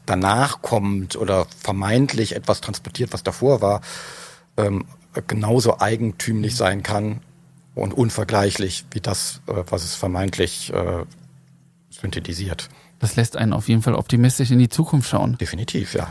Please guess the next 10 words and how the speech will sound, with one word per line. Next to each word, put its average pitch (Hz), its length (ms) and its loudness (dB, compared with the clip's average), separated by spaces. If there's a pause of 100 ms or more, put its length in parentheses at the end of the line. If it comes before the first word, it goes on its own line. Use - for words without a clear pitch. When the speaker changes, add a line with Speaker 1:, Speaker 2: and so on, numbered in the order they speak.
(180)
Speaker 2:
Äh, 113 200 6
bei 113 200 2
Anadol 135 440 4
ist 160 120 -2
eben 151 180 0
auch 135 80 2
spannend, 135 340 2
wie 123 100 0
schon 120 160 -4
angedeutet, 127 640 2